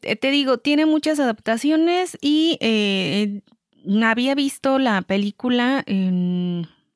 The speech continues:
¿qué será? Yo creo que, eh, un, hace un año aproximadamente. Y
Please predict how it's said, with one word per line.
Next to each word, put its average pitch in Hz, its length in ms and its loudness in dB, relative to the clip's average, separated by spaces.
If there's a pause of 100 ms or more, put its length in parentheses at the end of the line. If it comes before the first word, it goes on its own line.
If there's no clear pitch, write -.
(240)
¿qué 233 140 -4
será? 196 280 0
Yo 220 180 -2
creo 254 160 -4
que, 254 320 0 (100)
eh, - 180 -4
un, 233 180 -2
hace 233 260 -2
un 233 140 2
año 226 400 0
aproximadamente. 196 1000 -2 (480)
Y 311 360 0